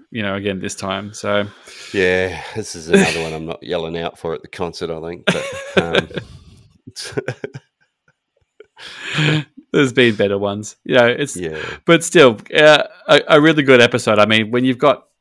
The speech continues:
Speaker 1: pretty much the whole town turn up, it's pretty hard to go
Speaker 2: Yeah.
Speaker 1: wrong, really. And then, uh, starring your boy, who does
Speaker 2: Starring my boy, he doesn't get a lot of
Speaker 1: he gets a
Speaker 2: lot
Speaker 1: lot
Speaker 2: to
Speaker 1: of
Speaker 2: do,
Speaker 1: play at the
Speaker 2: but
Speaker 1: start
Speaker 2: yeah.
Speaker 1: and then kind of drop, drops out the, in, in the
Speaker 2: Yeah.
Speaker 1: middle and comes home strong. So,
Speaker 2: Yeah, it
Speaker 1: yeah.
Speaker 2: becomes more of an ensemble piece, but,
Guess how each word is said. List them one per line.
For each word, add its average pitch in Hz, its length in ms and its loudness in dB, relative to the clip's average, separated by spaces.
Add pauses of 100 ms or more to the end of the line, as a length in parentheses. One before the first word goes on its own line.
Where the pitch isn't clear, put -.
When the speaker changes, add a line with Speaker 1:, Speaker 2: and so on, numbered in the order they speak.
(120)
Speaker 1:
pretty 123 140 -4
much 110 180 -4
the 104 100 -4
whole 101 160 -2
town 101 300 -4
turn 98 220 -6
up, 95 160 -8
it's 98 100 -12
pretty 117 200 -4
hard 98 180 -2
to 101 60 -12
go 98 180 -6
Speaker 2:
Yeah. 95 80 -2
Speaker 1:
wrong, 98 200 -6
really. 98 420 -4 (420)
And 104 160 -10
then, 104 280 -6
uh, 101 260 -2 (500)
starring 123 440 8
your 110 160 4
boy, 110 420 4 (680)
who 147 120 4
does 196 240 6
Speaker 2:
Starring 120 340 2
my 87 120 -4
boy, 87 160 -6
he 101 60 -4
doesn't 170 220 -2
get 101 140 0
a 87 40 -4
lot 85 220 -2
of 80 480 -10
Speaker 1:
he 160 120 4
gets 202 200 4
a 180 60 6
Speaker 2:
lot - 120 0
Speaker 1:
lot - 20 -2
Speaker 2:
to - 40 -4
Speaker 1:
of - 80 -8
Speaker 2:
do, 151 60 0
Speaker 1:
play 139 100 6
at 131 60 4
the - 60 -2
Speaker 2:
but - 40 -6
Speaker 1:
start - 220 0
Speaker 2:
yeah. 147 160 8
Speaker 1:
and 123 120 -2
then 120 140 2
kind 117 160 -2
of 110 60 -4
drop, 113 280 -2
drops 127 300 -4
out 120 180 2
the, 110 140 -4
in, 127 220 -4
in - 0 -
the 80 260 -4
Speaker 2:
Yeah. - 60 -4
Speaker 1:
middle 113 180 -4
and 107 100 -8
comes 113 240 -6
home 110 220 -4
strong. 110 420 -6
So, 98 220 -10
Speaker 2:
Yeah, 98 60 -6
it 101 80 -6
Speaker 1:
yeah. 101 140 -2
Speaker 2:
becomes 87 280 -6
more 82 180 -6
of 78 100 -10
an 78 160 -8
ensemble 82 640 -10
piece, - 440 -12
but, - 260 -10